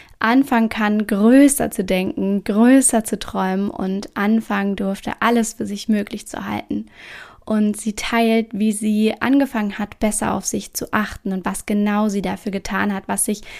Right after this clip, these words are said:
durch den Slow Circle auch für sie in ihrem Leben verändert hat. Und ich wünsche mir so sehr für dich, dass du ganz viel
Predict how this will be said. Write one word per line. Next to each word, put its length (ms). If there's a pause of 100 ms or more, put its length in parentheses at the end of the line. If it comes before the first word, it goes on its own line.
(140)
durch 220
den 140
Slow 220
Circle 440
auch 200
für 180
sie 180
in 100
ihrem 200
Leben 260
verändert 680
hat. 200 (420)
Und 680 (360)
ich 200
wünsche 280
mir 100
so 140
sehr 240
für 160
dich, 240
dass 240
du 200
ganz 280
viel 280